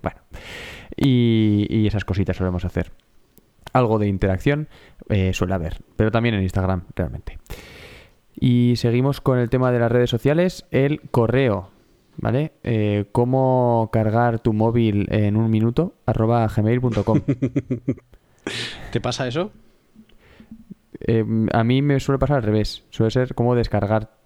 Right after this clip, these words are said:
Speaker 1: el móvil en un minuto. Yo, em,
Speaker 2: <laughs>
Speaker 1: a las,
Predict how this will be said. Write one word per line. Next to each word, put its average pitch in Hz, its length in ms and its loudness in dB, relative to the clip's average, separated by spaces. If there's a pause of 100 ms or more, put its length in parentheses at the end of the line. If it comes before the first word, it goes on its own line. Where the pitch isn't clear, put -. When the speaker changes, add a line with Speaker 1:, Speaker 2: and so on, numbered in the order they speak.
(120)
Speaker 1:
el 104 120 2
móvil 113 540 0
en 101 120 2
un 101 60 2
minuto. 95 400 0 (720)
Yo, 107 260 2
em, 101 800 2
Speaker 2:
<laughs> - 60 -2
Speaker 1:
a 107 120 2
las, 101 80 0